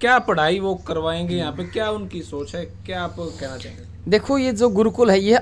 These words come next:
Speaker 2: आर्ष गुरुकुल, आर्ष गुरुकुल उसे कहते हैं जहाँ ऋषियों की विद्या पढ़ाई जाती है, ऋषियों के ग्रंथ पढ़ाए जाते हैं। यहाँ पर महर्षि पाणिनि के अष्टाध्यायी और महर्षि पतंजलि का महाभाष्य और निरुक्त आदि यहाँ पढ़ाए जाते हैं। और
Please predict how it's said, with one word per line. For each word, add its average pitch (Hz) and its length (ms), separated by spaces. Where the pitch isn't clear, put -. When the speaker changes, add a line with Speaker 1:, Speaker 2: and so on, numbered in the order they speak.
Speaker 2:
आर्ष 180 400
गुरुकुल, 143 440
आर्ष 202 320
गुरुकुल 208 280
उसे 180 180
कहते 147 220
हैं 185 60
जहाँ 175 200
ऋषियों 196 460
की 175 200
विद्या 160 320
पढ़ाई 143 280
जाती 143 200
है, 180 60
ऋषियों 156 340
के 151 80
ग्रंथ 143 240
पढ़ाए 127 320
जाते 120 280
हैं। 123 220
यहाँ 190 160
पर 208 120
महर्षि 185 380
पाणिनि 180 420
के - 120
अष्टाध्यायी 175 640
और 165 380
महर्षि 156 340
पतंजलि 165 420
का 160 120
महाभाष्य 147 560
और 175 320
निरुक्त 190 360
आदि 170 200
यहाँ 180 220
पढ़ाए 156 240
जाते 127 280
हैं। 123 240
और 233 380